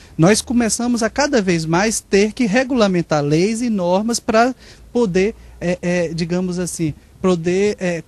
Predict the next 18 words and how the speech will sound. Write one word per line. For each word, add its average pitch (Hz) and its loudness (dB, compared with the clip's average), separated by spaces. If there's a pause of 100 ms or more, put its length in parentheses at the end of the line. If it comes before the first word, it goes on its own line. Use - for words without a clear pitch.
controlar, 214 2
fazer 190 -4
um 220 -4
controle 240 0
social 147 -4
das 160 0
relações 151 -2
entre 147 -8
as 139 -6
pessoas. 127 -8 (480)
Então, 196 0 (240)
é, 156 -4 (120)
com 254 4
isso, 196 2 (260)
é, 165 -2 (100)
digamos, 160 -4 (460)
nós 180 4
precisamos 202 -2